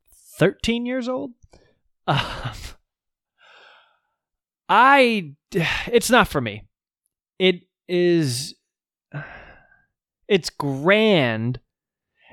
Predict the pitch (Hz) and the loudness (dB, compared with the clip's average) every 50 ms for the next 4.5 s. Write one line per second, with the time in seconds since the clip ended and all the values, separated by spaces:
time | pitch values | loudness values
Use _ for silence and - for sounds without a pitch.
0 | - _ _ - 170 160 160 156 165 185 208 220 220 208 196 196 196 190 175 160 | -20 _ _ 0 2 2 4 4 4 4 4 4 4 2 2 2 2 0 0 -2
1 | 180 175 156 135 156 165 170 170 170 170 160 156 160 160 165 156 - - 156 156 | -4 -4 -2 0 2 2 4 2 2 0 0 0 0 0 0 -2 -2 -6 -6 -4
2 | 156 151 - - _ _ _ _ _ _ _ _ _ _ 147 151 151 - - 143 | -6 -6 -8 -16 _ _ _ _ _ _ _ _ _ _ -6 -6 -6 -6 -4 -2
3 | 143 156 170 175 170 160 143 135 131 - - - - - - - - - - - | 0 2 2 2 0 0 0 -2 -4 -6 -8 -10 -10 -10 -10 -12 -14 -18 -20 -14
4 | - - 143 151 156 160 151 143 135 | -8 -6 -4 -4 -4 -4 -4 -6 -8